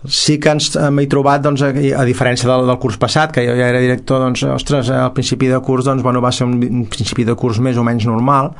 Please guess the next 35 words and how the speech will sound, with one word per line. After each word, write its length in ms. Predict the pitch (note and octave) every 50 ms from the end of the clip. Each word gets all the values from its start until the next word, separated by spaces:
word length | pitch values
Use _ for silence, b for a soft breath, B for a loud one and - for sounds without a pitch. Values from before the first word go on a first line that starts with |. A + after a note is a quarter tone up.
| B B B B B B B B B B -
també 300 | - B2+ A2+ A2+ A2 A#2+ A2
pel 140 | B2 B2 G#2+
tema, 240 | - B2 A#2+ B2 A#2+
doncs, 220 | A#2+ A#2+ A2+ G#2
de, 100 | A#2 A2+ A2+ A#2 A#2+ A#2
de, 40 | A#2+ B2 G#2 -
<laughs> 100 | - -
tot 140 | C#3+ C#3+ D3+
el 60 | B2+ C3
tema 220 | - C3 C3 C3
de 80 | B2+ C3+
la 80 | B2+
sentència, 480 | B2 - C3+ B2 A2+ B2+ B2+ B2+ C3 C3
tot 140 | B2 A#2 A2+
allò, 220 | B2 A#2+ B2 B2+ B2+
doncs, 160 | C3 B2 C3
allò 140 | B2 B2 A#2+
també 280 | - C3 B2 A#2+ B2 A#2+ A#2+ A#2 A2+ - B B B B B B B -
va 80 | A#2+ A#2+
fer 140 | - - B2+ B2
el 80 | B2 B2
curs, 240 | - B2+ B2 B2 A#2
doncs, 160 | B2 B2 B2
a 60 | B2 A#2+
l'inici, 320 | B2 A#2+ B2 - - B2+
doncs, 220 | A2+ A#2+ A#2 - B2+
més 140 | B2 G#2 B2
mogut, 300 | B2+ B2+ C3 D#3 F3 F3
però 220 | - - C#3 B2+ B2
sí 160 | - - C#3+
que 140 | C3+ - C3+
és 80 | C#3+ -
cert, 180 | C#3+ C3 C3+
doncs, 220 | C3 C#3+ C#3+ C#3 -
que, 80 | -